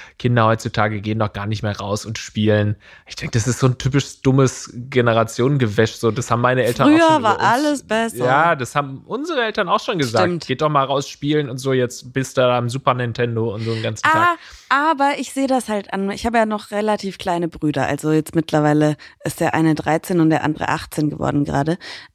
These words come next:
Speaker 2: Aber, ähm, das, das, was ich mit Kindern so in mein, ich meine, ich habe ja Pädagogik studiert, aber habe dann gemerkt, nee, das ist nix für mich.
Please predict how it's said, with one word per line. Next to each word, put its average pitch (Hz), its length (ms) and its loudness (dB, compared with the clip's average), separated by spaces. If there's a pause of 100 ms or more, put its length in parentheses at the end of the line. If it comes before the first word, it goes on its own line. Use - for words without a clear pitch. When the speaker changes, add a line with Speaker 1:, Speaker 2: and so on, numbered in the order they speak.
(100)
Speaker 2:
Aber, 165 680 2
ähm, 160 560 2 (240)
das, 180 220 0
das, - 240 2
was 196 180 0
ich - 280 -4 (100)
mit - 400 -4
Kindern 139 480 4 (320)
so 165 140 4
in 151 160 4
mein, 151 100 2
ich - 80 -8
meine, 180 140 2
ich - 60 -4
habe 190 120 0
ja 180 60 4
Pädagogik 165 520 2
studiert, 160 600 2
aber 156 160 2
habe 165 160 0
dann 160 220 2
gemerkt, 156 360 -2
nee, 160 240 4
das 156 180 -2
ist - 80 -16
nix 160 240 -2
für 156 80 -2
mich. 156 280 2